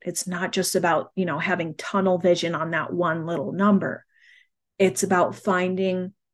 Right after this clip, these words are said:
the balance. And it's about finding the balance between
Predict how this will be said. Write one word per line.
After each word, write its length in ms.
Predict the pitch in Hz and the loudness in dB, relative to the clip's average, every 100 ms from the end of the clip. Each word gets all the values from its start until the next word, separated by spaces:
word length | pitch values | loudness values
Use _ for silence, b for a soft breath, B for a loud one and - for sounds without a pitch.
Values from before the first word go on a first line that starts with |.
| _ | _
the 80 | 190 | 0
balance. 800 | 180 170 170 165 - - - - _ _ _ _ _ _ _ - | 2 0 -2 -8 -10 -8 -8 -10 _ _ _ _ _ _ _ 0
And 320 | 185 170 175 - | 2 2 0 0
it's 220 | 196 - | 0 2
about 480 | 185 180 175 - - | 2 2 0 -2 -4
finding 600 | 185 185 190 185 180 - | -2 -2 -2 -6 -8 -2
the 120 | 185 | 0
balance 500 | 175 180 175 165 - | 0 -2 -4 -6 -6
between 880 | - 180 - - 196 185 180 175 | -4 -4 -4 0 2 2 -2 -4